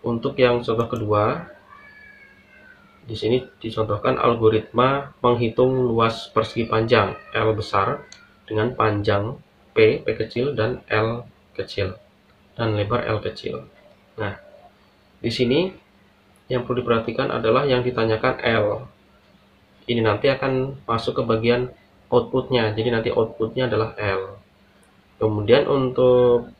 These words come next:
eh, data yang dibutuhkan atau bagian input itu adalah P kecil dan L kecil. Jadi, seperti ini untuk penulisannya.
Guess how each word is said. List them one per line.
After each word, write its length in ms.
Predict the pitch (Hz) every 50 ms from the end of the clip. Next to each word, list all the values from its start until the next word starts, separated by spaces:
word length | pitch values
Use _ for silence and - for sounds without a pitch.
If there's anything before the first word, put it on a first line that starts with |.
| _ _ _ _ - _ - _ - _ _ _ _ _ _ _ _ _ -
eh, 280 | 123 123 117 113 113 110
data 320 | 110 117 113 110 - 120 117
yang 80 | 120
dibutuhkan 560 | 117 113 117 117 117 - 156 - - 113 117 -
atau 240 | - - 117 113
bagian 240 | 117 110 110 113 107
input 560 | - - 143 147 147 - - 113 117 117 - - - - _ _ _ _ _ _ _ _ _ _ _ _ - - _ - -
itu 160 | 120 113 -
adalah 320 | 127 113 113 110 107 107
P 160 | - - 110
kecil 400 | 107 - 101 - - - 123 131
dan 400 | 123 - 107 113 131 151 151 - - _ _ _ _ _ - - _ _
L 240 | - 113 110 110 107
kecil. 640 | 110 110 - - 113 113 107 104 101 101 101 - _ _ _ _ _ _ _ _ _ _ _ _
Jadi, 160 | - - 117
seperti 400 | - - - - - - 120 120
ini 160 | 120 110 107
untuk 320 | 107 110 - 139 - - - - _ _ _ _ _ _ _ _ - -
penulisannya. 560 | 117 110 110 110 - 104 104 104 101 101 101